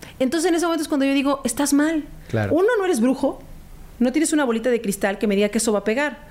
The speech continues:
Speaker 1: porque te puedo mencionar artistas que han hecho cosas completamente diferentes y son un ícono en el planeta. Entonces, me rehúso a creer que la música se reduce a un género musical.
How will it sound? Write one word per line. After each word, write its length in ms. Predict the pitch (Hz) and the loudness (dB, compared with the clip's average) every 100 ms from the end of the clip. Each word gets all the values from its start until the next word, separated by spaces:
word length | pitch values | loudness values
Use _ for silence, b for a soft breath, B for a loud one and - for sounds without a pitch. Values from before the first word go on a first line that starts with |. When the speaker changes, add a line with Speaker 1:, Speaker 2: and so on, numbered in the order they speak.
| B | B
Speaker 1:
porque 200 | B 226 | B -2
te 80 | 214 | 0
puedo 200 | 214 269 | 0 2
mencionar 340 | 285 247 226 240 | 2 2 2 2
artistas 400 | 233 233 247 - | 2 0 0 0
que 80 | |
han 40 | 226 | 0
hecho 180 | 214 240 | 0 -2
cosas 200 | 226 226 | -2 0
completamente 560 | 202 247 320 302 285 | 0 2 2 2 2
diferentes 400 | 254 214 214 240 | 2 2 2 2
y 60 | 220 | 2
son 160 | 240 | 2
un 100 | 240 254 | 4 2
ícono 240 | 247 247 | 2 0
en 60 | 220 | 0
el 80 | 180 | -2
planeta. 420 | 175 175 160 - - - - | -2 -2 -4 -8 -10 -16 -4
Entonces, 420 | 233 240 240 220 B B B B - | 0 0 0 -4 B B B B 2
me 180 | 247 | 2
rehúso 480 | 240 233 233 262 - | 4 2 2 0 0
a 80 | 302 | 0
creer 380 | 277 226 190 - - B B - | 0 0 0 -4 -12 B B -8
que 100 | - | 0
la 140 | 220 202 | 2 4
música 460 | 208 233 240 247 | 4 2 0 -2
se 140 | 233 220 | 0 0
reduce 360 | 196 202 208 | 2 2 2
a 40 | 226 | 2
un 20 | |
género 280 | 233 220 208 | 2 4 4
musical. 460 | 196 - 202 175 | 2 0 -2 -2